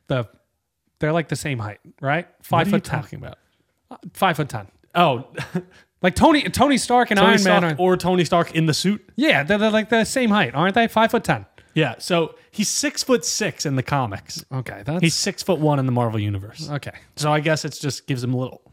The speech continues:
Speaker 1: A little,
Speaker 2: gives
Speaker 1: little
Speaker 2: him a little
Speaker 1: yeah,
Speaker 2: boost.
Speaker 1: yeah, it gives him a little. Okay.
Speaker 2: Six-foot-six he's supposed to be. I guess they
Speaker 1: That's
Speaker 2: couldn't, they couldn't find a six-six guy. That was a good
Speaker 1: Probably,
Speaker 2: actor.
Speaker 1: no, Robert Downey Junior is not. I don't even think he's six feet tall.
Speaker 2: Probably not.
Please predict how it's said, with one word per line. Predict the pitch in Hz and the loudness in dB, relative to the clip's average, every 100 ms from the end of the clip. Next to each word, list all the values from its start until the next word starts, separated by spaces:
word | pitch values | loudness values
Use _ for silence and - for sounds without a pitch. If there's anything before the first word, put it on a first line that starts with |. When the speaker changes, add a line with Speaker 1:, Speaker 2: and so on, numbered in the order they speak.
| _ _ - | _ _ -4
Speaker 1:
A | |
little, | 156 143 143 | -2 -2 -2
Speaker 2:
gives | 143 123 | -4 -4
Speaker 1:
little | 180 | -2
Speaker 2:
him | |
a | 160 | -2
little | 143 165 | -2 -2
Speaker 1:
yeah, | 240 247 | -2 -2
Speaker 2:
boost. | 127 | -4
Speaker 1:
yeah, | 120 | -6
it | 170 | -6
gives | 190 170 | -6 -4
him | |
a | 131 | -4
little. | 117 104 117 | -6 -8 -12
Okay. | 208 180 277 | -10 -6 -4
Speaker 2:
Six-foot-six | - 294 - - 294 - | -4 -6 -6 -8 -8 -10
he's | 147 | -10
supposed | - 127 - | -6 -6 -6
to | |
be. | 127 123 | -8 -6
I | |
guess | 151 | -4
they | 233 | -2
Speaker 1:
That's | 165 - | -4 0
Speaker 2:
couldn't, | 160 139 127 _ _ - - _ _ _ _ _ - | 0 0 -4 _ _ -20 -20 _ _ _ _ _ -10
they | |
couldn't | 120 123 110 | -6 -6 -4
find | 117 104 | -4 -6
a | |
six-six | - 113 - 104 - | -8 -10 -12 -14 -12
guy. | 101 | -8
That | 101 | -6
was | 110 | -4
a | 110 | -4
good | 123 | -4
Speaker 1:
Probably, | 120 | -4
Speaker 2:
actor. | 131 127 | -2 -4
Speaker 1:
no, | 107 101 | -4 -6
Robert | 139 139 139 | -4 -2 -2
Downey | 135 131 | -2 -2
Junior | 120 123 120 | -2 -2 -2
is | 110 | -4
not. | 123 135 131 - - | -2 -2 -2 -4 -12
I | 147 | -6
don't | 165 | -4
even | 160 151 | -2 -4
think | 143 139 | -6 -8
he's | 139 | -8
six | - - | -10 -12
feet | - 139 | -10 -8
tall. | 135 131 - | -8 -10 -8
Speaker 2:
Probably | 131 127 | -6 -6
not. | 139 120 | -8 -10